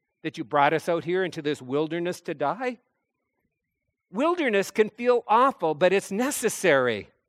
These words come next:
If we are going to grow in our life and go from where we are to somewhere else, we need to go through these strange, difficult, awful times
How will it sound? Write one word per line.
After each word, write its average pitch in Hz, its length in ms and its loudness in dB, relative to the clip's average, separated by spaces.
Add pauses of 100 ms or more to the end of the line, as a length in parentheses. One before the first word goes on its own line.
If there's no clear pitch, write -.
(360)
If 202 140 6
we 269 260 0
are 277 120 12
going 233 260 2
to 196 140 0
grow 226 420 8
in 208 140 6
our 185 160 6
life 185 440 6
and 180 200 -2
go 247 220 8
from 190 220 -4
where 220 220 6
we 208 180 2
are 226 300 8
to - 160 -4
somewhere 220 480 0
else, 233 320 4 (240)
we 208 220 -2
need 226 340 -2
to 190 80 0
go 220 240 6
through 196 200 -2
these 160 200 -2
strange, 214 640 -2
difficult, 214 540 -2
awful 196 360 4
times 175 600 -2